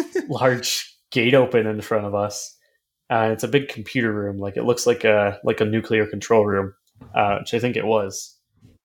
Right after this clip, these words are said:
Speaker 2: And Vladimir,
Speaker 1: Yeah.
Speaker 2: he's the, uh, the computer tech, so he gets to work right away. He's like, "Oh, to be able to shoot off the nukes, we need you to turn on, like, the main reactor. Apparently it's down." So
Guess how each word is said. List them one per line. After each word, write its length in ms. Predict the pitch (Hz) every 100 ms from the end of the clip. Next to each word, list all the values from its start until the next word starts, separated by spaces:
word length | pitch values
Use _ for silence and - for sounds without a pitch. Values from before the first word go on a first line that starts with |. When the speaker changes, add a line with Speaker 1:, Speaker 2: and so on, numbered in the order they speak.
| _ _ _ -
Speaker 2:
And 100 | 123
Vladimir, 520 | 127 135 180 85 110
Speaker 1:
Yeah. 40 |
Speaker 2:
he's 280 | 107 110 104
the, 200 | 113 107
uh, 140 | 104 104
the 60 | -
computer 420 | - 104 147 123
tech, 240 | - 104 101 - _ _ _ _
so 160 | - 131
he 120 | 123
gets 240 | 127 127 -
to 100 | 110
work 240 | 110 107
right 160 | 110 104
away. 400 | 104 101 104 104 _ _ _ _ _ _ _ _ _
He's 260 | 123 120 110
like, 200 | 113 120
"Oh, 340 | 156 135 110 - _ _ _ _ -
to 80 |
be 100 | 127
able 140 | 131 131
to 60 |
shoot 260 | 113 - 131
off 180 | 120 117
the 60 | 113
nukes, 600 | 113 123 123 - - - -
we 60 |
need 260 | 120 117 110
you 120 | 113
to 120 | 101
turn 240 | - 120 113
on, 220 | 110 107
like, 180 | 104 107
the 80 | 110
main 320 | 110 113 110
reactor. 680 | 107 101 101 - 104 101 107
Apparently 420 | 107 107 101 107
it's 160 | 107 -
down." 380 | 113 101 101 104 _ _ _ _ _ _ _ _ _ _ _
So 540 | - - 98 95 95